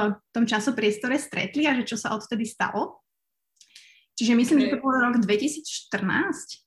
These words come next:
Speaker 1: a ty, a teda ľudia počúvajte, Vladi bola moja prvá oficiálna šéfka.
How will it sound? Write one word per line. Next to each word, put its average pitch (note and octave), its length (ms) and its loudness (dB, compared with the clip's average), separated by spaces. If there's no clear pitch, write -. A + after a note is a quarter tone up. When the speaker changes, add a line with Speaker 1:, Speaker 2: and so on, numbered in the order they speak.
Speaker 1:
a F#3+ 160 -4
ty, D#4 480 2
a G#3 80 0
teda F#3+ 320 2
ľudia G#3+ 160 4
počúvajte, G#3 640 0
Vladi A3+ 320 8
bola G#3 240 8
moja G#3+ 240 6
prvá B3+ 720 4
oficiálna G#3 960 -2
šéfka. - 560 0